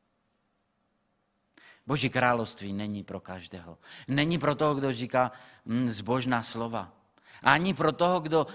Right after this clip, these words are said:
si myslí, že může švindlovat a, a může tak podle svých představ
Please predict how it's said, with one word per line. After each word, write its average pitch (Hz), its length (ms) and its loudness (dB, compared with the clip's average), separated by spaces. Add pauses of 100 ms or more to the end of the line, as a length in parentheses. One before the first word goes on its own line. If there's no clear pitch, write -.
si 170 200 0
myslí, 170 320 2
že 160 140 2
může 156 260 0
švindlovat 147 640 0
a, 120 100 4 (220)
a 139 140 0
může 151 520 -2
tak 156 220 2
podle 156 320 2
svých 131 520 -4
představ 170 560 2